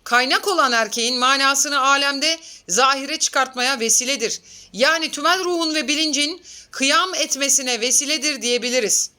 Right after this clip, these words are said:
İnşallah bilinçli kulluk ve abd olma manası hakiki talipli olan canlarda biyolojik ölüm gelmeden önce hem batını hem de zahiri yönüyle açığa çıkıp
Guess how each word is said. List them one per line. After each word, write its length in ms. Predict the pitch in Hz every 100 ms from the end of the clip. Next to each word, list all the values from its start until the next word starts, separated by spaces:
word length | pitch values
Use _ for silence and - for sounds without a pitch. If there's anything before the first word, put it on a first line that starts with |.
| _ _ _ - - - - -
İnşallah 580 | 330 466 453 403 359 381 - _ _ -
bilinçli 360 | 285 349 - 415
kulluk 400 | 359 330 294 277
ve 120 | 240
abd 220 | 294 294
olma 260 | 311 269 247
manası 680 | 240 269 302 294 277 294 - - - -
hakiki 420 | 254 262 349 403
talipli 480 | 370 320 311 - 339
olan 320 | 311 285 254
canlarda 720 | 214 277 311 302 262 262 294 - _ _ - -
biyolojik 440 | 262 359 392 359
ölüm 280 | 339 339 320
gelmeden 420 | 269 330 359 302
önce 480 | 285 269 233 233 302 - - -
hem 280 | - 392 392
batını 360 | 359 330 330 294
hem 220 | 311 320
de 80 | 302
zahiri 380 | 277 277 285
yönüyle 540 | 320 294 277 226 240 302 _ - - - _
açığa 380 | - 262 339 330
çıkıp 420 | 339 311 285 285